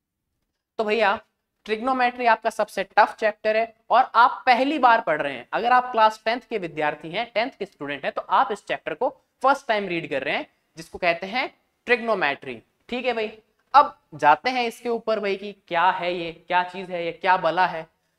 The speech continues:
तो देखो ये आपकी बनी है ग्रीक वर्ड से। कौन से वर्ड से? ग्रीक वर्ड से। कौन कौन से ग्रीक वर्ड्स हैं? The first is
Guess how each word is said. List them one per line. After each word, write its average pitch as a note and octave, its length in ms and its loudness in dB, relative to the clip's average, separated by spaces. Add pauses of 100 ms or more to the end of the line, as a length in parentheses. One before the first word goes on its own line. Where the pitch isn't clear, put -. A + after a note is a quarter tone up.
(160)
तो C#4 80 0
देखो A3+ 560 -2 (1120)
ये G#3+ 180 0
आपकी C4 340 4
बनी G#3 260 0
है C#3+ 340 -10 (1600)
ग्रीक G#3 440 -6
वर्ड D#3 240 0
से। - 280 -20 (1000)
कौन F3+ 220 2
से G#3+ 180 -2
वर्ड G#3+ 240 4
से? A#3+ 520 -4 (1160)
ग्रीक G#3+ 360 -8
वर्ड C3+ 220 -4
से। - 280 -20 (560)
कौन A3 220 2
कौन C4+ 200 2
से C4 140 -6
ग्रीक G3 260 -6
वर्ड्स D3+ 300 -4
हैं? A2 180 -16 (560)
The G#3 100 0
first D4 460 2
is F#3 240 -4